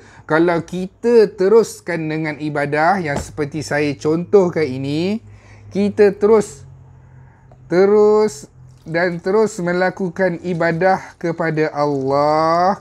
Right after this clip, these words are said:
ketaatan kita kepada Allah, hati ini masih hitam, kita terus,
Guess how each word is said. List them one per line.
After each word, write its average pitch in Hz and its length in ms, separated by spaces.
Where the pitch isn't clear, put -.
ketaatan 160 880
kita 147 400
kepada 135 360
Allah, 131 680
hati 160 480
ini 170 200
masih 143 320
hitam, 151 720
kita 156 320
terus, - 560